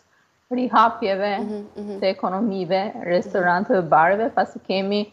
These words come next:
Speaker 1: kishim problematikën e pandemisë, që
Speaker 2: Mhm.
Speaker 1: baret e restorantet u mbyllën në një periudhë të gjatë kohë, por njëkohësisht edhe hapja e tyre u bë në mënyrë të shumë kufizuar.
Speaker 2: Po.
Speaker 1: Nëse ne do bëjmë një bazë krahasimore të vitit dy mijë njëzet e dy me periudhën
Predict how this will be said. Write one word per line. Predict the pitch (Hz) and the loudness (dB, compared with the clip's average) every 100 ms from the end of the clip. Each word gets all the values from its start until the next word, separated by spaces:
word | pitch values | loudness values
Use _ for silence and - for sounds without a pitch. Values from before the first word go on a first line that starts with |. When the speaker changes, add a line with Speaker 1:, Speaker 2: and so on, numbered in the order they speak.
| _ _ _ _ - | _ _ _ _ -4
Speaker 1:
kishim | 202 226 202 | 0 2 4
problematikën | 180 180 175 180 208 185 175 | 4 4 2 0 -2 -2 0
e | |
pandemisë, | 170 170 170 175 180 254 - - | 2 2 2 -2 -2 -4 -6 -6
që | - | 0
Speaker 2:
Mhm. | |
Speaker 1:
baret | 175 175 196 | 4 4 4
e | |
restorantet | - - 185 185 208 208 160 - | -4 -6 -2 -2 0 0 -2 -4
u | 190 | -6
mbyllën | 190 190 202 226 | -2 0 0 2
në | 220 | 0
një | 208 | 0
periudhë | 208 202 208 | 0 0 0
të | 220 | 0
gjatë | 202 - - | 2 2 4
kohë, | 214 233 226 | 4 6 4
por | 190 | 2
njëkohësisht | 202 208 202 202 220 220 - - - _ - | 2 2 0 2 0 0 -2 -16 -20 _ 4
edhe | 196 | 6
hapja | 214 214 214 | 6 4 4
e | |
tyre | 208 220 196 | 4 4 2
u | |
bë | 175 185 | 2 0
në | 185 | 0
mënyrë | 180 | -2
të | 185 - - | -6 -10 -4
shumë | 202 | -4
kufizuar. | - 170 175 165 - 190 - 190 | -2 -2 -2 -2 -2 4 4 4
Speaker 2:
Po. | 190 - _ _ - _ 254 | 2 -8 _ _ -20 _ 6
Speaker 1:
Nëse | 285 - 180 | 6 6 2
ne | 190 | 4
do | 190 | 4
bëjmë | 170 226 330 320 | 4 4 4 4
një | |
bazë | 220 240 180 165 - _ _ _ _ _ _ _ | 4 4 2 0 -10 _ _ _ _ _ _ _
krahasimore | - 190 190 - 233 220 196 170 175 | -4 0 0 -2 -6 -2 -2 -2 -2
të | 220 | -6
vitit | 226 214 180 | -6 -6 -6
dy | 196 | -2
mijë | 208 202 | -2 -2
njëzet | 208 190 190 | -2 -2 0
e | 190 165 - | -2 -4 -6
dy | 180 220 160 | 0 2 2
me | 175 | 2
periudhën | - 190 220 285 240 175 | 4 4 6 6 6 2